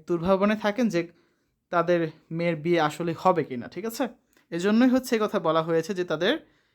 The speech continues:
এই দুর্ভাবনা তাদের হৃদয়কে পাথরের মতো চেপে বসে আছে। গ নাম্বারে বলা আছে যে উদ্দীপকের প্রথম অংশের বক্তব্যে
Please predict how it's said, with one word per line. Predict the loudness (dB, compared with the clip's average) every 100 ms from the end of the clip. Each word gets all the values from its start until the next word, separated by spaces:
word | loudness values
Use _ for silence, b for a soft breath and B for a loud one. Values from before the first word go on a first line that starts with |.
| _
এই | -8
দুর্ভাবনা | -6 -4 -2 -2 0
তাদের | 0 0 -2
হৃদয়কে | -2 -2 -4 -4
পাথরের | -6 -6 -4 -4
মতো | -6 -8
চেপে | -4 -4
বসে | -4 -8 -10
আছে। | -12 -14 -18 _ _ _ _ _ _ _ _ _ _ _
গ | -2 2
নাম্বারে | 2 4 2 2
বলা | 0 0
আছে | -4 -6
যে | -6 -4
উদ্দীপকের | -4 -4 -2 0 2 0 0 -8 -10
প্রথম | -6 -2 -2
অংশের | -2 -2 -2
বক্তব্যে | -2 -4 -6 -2 -2